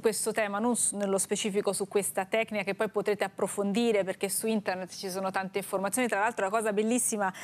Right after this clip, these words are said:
è che l'inventore di questa tecnica ha messo a disposizione, eh,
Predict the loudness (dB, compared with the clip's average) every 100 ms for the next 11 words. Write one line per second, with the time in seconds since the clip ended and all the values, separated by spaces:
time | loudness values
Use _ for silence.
0 | -6 -2 2 4 2 4 4 4 4 2
1 | 2 2 2 2 0 0 0 -2 0 -2
2 | 0 -2 0 0 0 -2 0 0 0 -2
3 | 0 2 2 -2 -4 -2 2 2 4 2